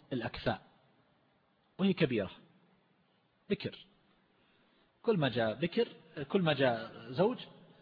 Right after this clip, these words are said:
قالت: "أنا، أنا ما أفكر بالزواج الآن"، وكل ما تقدم كفؤ قالت: "والله أنا أبغى أكمل دراستي"، وإذا كملت دراستها قالت: "لين أتعين"،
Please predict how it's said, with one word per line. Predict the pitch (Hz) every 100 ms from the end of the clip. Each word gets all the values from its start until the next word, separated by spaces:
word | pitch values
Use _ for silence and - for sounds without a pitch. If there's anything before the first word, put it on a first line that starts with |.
| - _ _
قالت: | 151 131 123 -
"أنا، | 120 131 123 123 117 - 170
أنا | 165
ما | 214
أفكر | 175 - - 101
بالزواج | 98 98 101 90
الآن"، | 95 104 90 - _ _ _ _ _ _ _ _ _ _ _ _ _ _ _ _ _ _ _ 139
وكل | - 214
ما | 185
تقدم | - - 151 131 123
كفؤ | - 185 226 - - - - _ _ _ _ -
قالت: | 139 127 -
"والله | 123 113
أنا | 113
أبغى | 107 110
أكمل | - 127 104 95
دراستي"، | 101 104 - - 92 _ _ _ _ _ _ _ _ _ _ _ _ _ _ _ _ _ _
وإذا | 139 165 147 135 113 110 - - -
كملت | 156 139 120 131
دراستها | 120 117 - 147 - 156 156
قالت: | - 135 127 -
"لين | 139 123
أتعين"، | 123 120 139 107